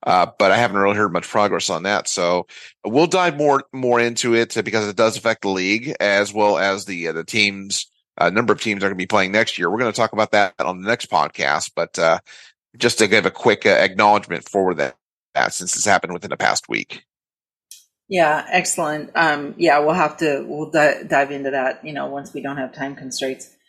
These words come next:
Speaker 2: But at the end of the day, we really appreciate everybody hopping on and listening to this podcast. I know we didn't go into, like, the glorious detail of game analysis that Luis Urbano brings you,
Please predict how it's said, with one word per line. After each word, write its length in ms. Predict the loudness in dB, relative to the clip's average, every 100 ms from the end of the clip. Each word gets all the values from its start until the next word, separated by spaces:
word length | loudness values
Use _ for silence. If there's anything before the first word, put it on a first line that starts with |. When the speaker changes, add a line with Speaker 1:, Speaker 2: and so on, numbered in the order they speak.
| _ _ 2
Speaker 2:
But 140 | 4
at 140 | 4
the 100 | 4
end 180 | 4 4
of 60 | 4
the 80 | 2
day, 380 | 4 4 2
we 80 | -2
really 340 | -6 0 2 2
appreciate 480 | 0 -6 -4 -2
everybody 640 | 0 0 2 4 2 0 -6
hopping 460 | -6 0 0 2
on 420 | 0 0 0 -2 -6
and 380 | -4 -4 -4
listening 280 | -6 -6 -6
to 80 | -2
this 220 | -2 -2
podcast. 640 | 2 2 4 2 4 2 -2
I 40 |
know 140 | -2
we 120 | 0 2
didn't 220 | 2 2
go 160 | 0
into, 260 | 0 0 0
like, 380 | 4 2 0 -6
the 60 |
glorious 480 | -4 2 2 2 -2
detail 420 | -6 -6 0 0
of 140 | 0 -4
game 220 | -6 -4
analysis 640 | -2 0 -2 -2 -2 -2 0
that 200 | 0 0
Luis 320 | -4 -4 -4
Urbano 480 | -2 0 0 -2 -6
brings 260 | -8 -4
you, 300 | 0 0 -2